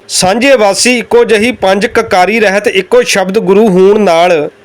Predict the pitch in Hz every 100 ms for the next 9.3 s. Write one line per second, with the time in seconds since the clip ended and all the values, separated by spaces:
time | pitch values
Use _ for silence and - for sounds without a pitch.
0 | _ - - 233 285 269 269 269 - 196
1 | 190 - 247 190 214 233 226 185 196 -
2 | 214 165 180 214 - 175 190 233 - 208
3 | 208 214 214 202 180 160 190 202 185 196
4 | 170 160 135 - - - - 220 - -
5 | 196 190 247 240 240 254 208 185 220 214
6 | 214 226 208 185 180 180 220 196 196 202
7 | - 196 - 214 220 208 214 180 180 202
8 | 233 190 185 190 175 175 202 190 180 180
9 | 156 147